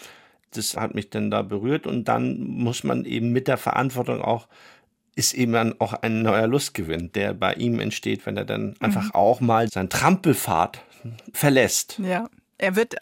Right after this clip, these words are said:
Speaker 2: erwachsen, ja. Er kommt an und übernimmt ja auch Verantwortung. In welchen Bereichen, da muss man dann,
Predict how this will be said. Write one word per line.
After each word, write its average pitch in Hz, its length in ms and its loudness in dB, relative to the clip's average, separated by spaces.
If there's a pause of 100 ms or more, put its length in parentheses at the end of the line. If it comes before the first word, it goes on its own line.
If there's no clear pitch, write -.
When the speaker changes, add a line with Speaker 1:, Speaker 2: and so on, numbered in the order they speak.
(120)
Speaker 2:
erwachsen, 180 680 -4
ja. 165 160 0
Er 185 180 -2
kommt 202 500 -2
an 196 200 0
und 208 220 -2
übernimmt 196 460 0
ja - 80 0
auch - 140 -2
Verantwortung. 226 840 0 (540)
In 175 160 -2
welchen 165 280 -2
Bereichen, 165 540 -2
da 170 160 -6
muss 156 280 -6
man 156 180 -4
dann, 151 440 -4